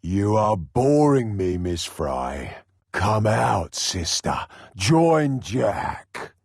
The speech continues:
Are you cat or mouse, Miss Fry? Still think you can hide from me, as cowardly and inept as your twin?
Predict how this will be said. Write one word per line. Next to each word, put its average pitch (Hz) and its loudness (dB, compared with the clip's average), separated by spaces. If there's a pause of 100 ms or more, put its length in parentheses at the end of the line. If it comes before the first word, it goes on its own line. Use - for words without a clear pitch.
Are 147 0
you 240 2
cat - -4 (300)
or 139 2
mouse, 151 -2
Miss 92 -6
Fry? 98 0 (180)
Still 196 2
think - -2
you 165 0
can 175 0
hide 98 -4
from 58 -8
me, - -10
as 76 -8
cowardly 78 -2
and 69 -4
inept 67 0
as 85 2
your 92 4
twin? - -6